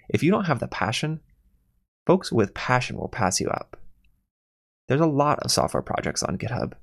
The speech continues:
and there's a lot of people trying to make their software seen and make their ideas seen.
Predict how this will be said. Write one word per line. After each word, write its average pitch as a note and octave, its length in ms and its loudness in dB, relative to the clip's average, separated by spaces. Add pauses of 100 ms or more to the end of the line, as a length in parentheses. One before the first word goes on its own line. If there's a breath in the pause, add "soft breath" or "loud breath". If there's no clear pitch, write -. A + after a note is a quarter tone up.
(320)
and A2+ 80 2
there's A#2 100 4
a A2+ 60 4
lot B2 300 2
of A2+ 120 0
people - 440 -4 (360)
trying G#2+ 260 2
to G2+ 140 2
make G#2+ 260 0
their G#2 160 4
software - 380 0
seen - 340 -6 (240)
and - 100 0
make G#2 200 0
their B2+ 160 2
ideas G2 400 4
seen. - 360 -2